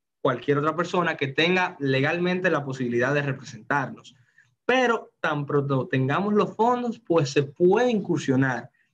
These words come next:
en el mercado de valores. Por eso le digo, acérquense al puesto de bolsa que más le, le llame la atención, que más le interese, y se, eh,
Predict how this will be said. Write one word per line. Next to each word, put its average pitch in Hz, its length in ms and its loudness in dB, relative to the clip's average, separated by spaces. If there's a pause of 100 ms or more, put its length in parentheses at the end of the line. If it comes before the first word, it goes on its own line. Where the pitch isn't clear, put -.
(140)
en 135 200 2
el 135 120 4
mercado 127 340 0
de 131 40 -2
valores. 117 340 -4
Por 170 200 2
eso 254 180 2
le 233 120 4
digo, 180 360 -2 (240)
acérquense 240 580 0
al 202 120 2
puesto 214 400 2
de 196 60 2
bolsa 190 320 2
que 151 120 0
más 170 320 2
le, 160 280 4
le 139 120 4
llame 143 220 2
la 156 60 0
atención, 156 360 -2
que 147 100 0
más 131 220 0
le 143 100 4
interese, 170 600 0 (240)
y 196 360 2 (200)
se, 190 380 0
eh, 175 200 2